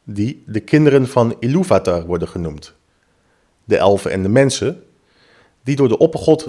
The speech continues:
leven in zullen worden geblazen. Uiteindelijk betreedt Melkor de aarde weer, samen met Maiar, dat zijn de mindere goden, die ook tot het kwade vervallen. Dit zijn onder andere Sauron,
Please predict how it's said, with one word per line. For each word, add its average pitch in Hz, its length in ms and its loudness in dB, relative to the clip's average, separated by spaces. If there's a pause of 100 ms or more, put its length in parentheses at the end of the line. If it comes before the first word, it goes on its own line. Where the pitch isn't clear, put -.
leven 123 420 4
in 92 120 -8
zullen 85 220 -4
worden 80 180 -8
geblazen. - 500 -12 (1800)
Uiteindelijk 180 440 4
betreedt 131 400 2
Melkor 123 440 4
de 104 100 0
aarde 113 320 2
weer, 107 380 -2 (220)
samen 110 360 0
met 104 300 -2 (160)
Maiar, 98 600 0 (340)
dat - 160 -10
zijn 90 200 -4
de 87 100 -4
mindere 95 360 -2
goden, 98 500 -4 (560)
die - 160 -6
ook 196 200 4
tot 107 120 -2
het 92 100 -14
kwade 87 320 2
vervallen. 80 520 -8 (1080)
Dit 113 160 -4
zijn 117 140 0
onder 113 260 0
andere 123 320 2
Sauron, 117 640 2